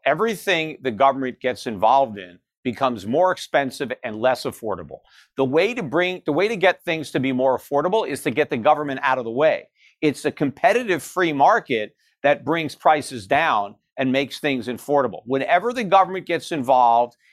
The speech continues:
it screws everything up, it runs up the costs,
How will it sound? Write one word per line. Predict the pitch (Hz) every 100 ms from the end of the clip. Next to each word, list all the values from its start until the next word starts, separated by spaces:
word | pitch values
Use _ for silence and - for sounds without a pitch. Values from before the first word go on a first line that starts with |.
| _ -
it | 113
screws | - - 180 233 196
everything | 202 196 175 165
up, | 120 113 - _ _
it | 139 117
runs | 117 165 226 190
up | 208 -
the | 165
costs, | - 120 117 117 - -